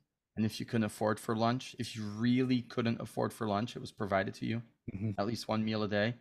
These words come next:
Speaker 1: Not saying that's enough. I'm just saying, at a minimum, for sure, you've got that.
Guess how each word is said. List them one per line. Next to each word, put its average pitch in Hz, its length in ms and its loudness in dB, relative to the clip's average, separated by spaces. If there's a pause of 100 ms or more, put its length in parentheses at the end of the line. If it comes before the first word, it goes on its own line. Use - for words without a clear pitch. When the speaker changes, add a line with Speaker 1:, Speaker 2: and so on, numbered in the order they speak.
(480)
Speaker 1:
Not 123 200 8
saying 120 220 8
that's 101 180 0
enough. 120 380 4
I'm 104 120 0
just 104 180 -2
saying, 104 380 6 (1200)
at 117 140 4
a 110 60 6
minimum, 123 880 6 (880)
for 117 200 2
sure, 113 380 4
you've 107 300 2
got 101 260 8
that. 101 320 4